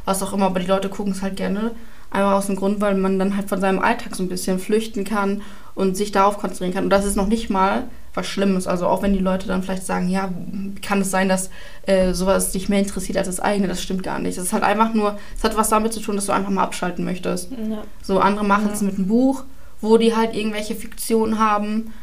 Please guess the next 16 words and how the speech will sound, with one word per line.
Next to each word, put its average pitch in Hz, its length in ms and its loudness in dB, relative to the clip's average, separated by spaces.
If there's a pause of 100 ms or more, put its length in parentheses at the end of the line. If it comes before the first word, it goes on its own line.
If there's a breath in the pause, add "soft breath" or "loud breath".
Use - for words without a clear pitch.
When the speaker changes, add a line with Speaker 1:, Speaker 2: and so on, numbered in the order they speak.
Speaker 1:
andere 196 260 2
machen's 196 300 2
mit 190 160 0
irgendwelchen 190 320 0
Fernsehsendungen. 214 880 0 (140 loud breath)
Social 190 340 2
Media 214 200 4
ist 202 60 0
jetzt 196 140 -2
halt 190 300 0
einfach 196 260 -2
ein 196 80 0
Medium, 196 240 0
was 185 140 -2
dazugekommen 208 720 -2
ist. 233 160 -6